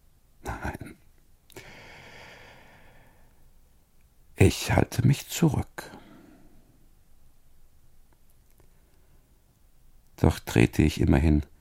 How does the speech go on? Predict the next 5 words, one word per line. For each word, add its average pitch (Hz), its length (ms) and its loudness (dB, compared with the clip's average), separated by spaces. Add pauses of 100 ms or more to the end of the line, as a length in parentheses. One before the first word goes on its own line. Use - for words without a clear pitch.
(120)
tiefer - 400 0
in 62 100 0
den 52 140 -2
verrauchten, - 680 -4 (640)
verschwitzten, - 800 -2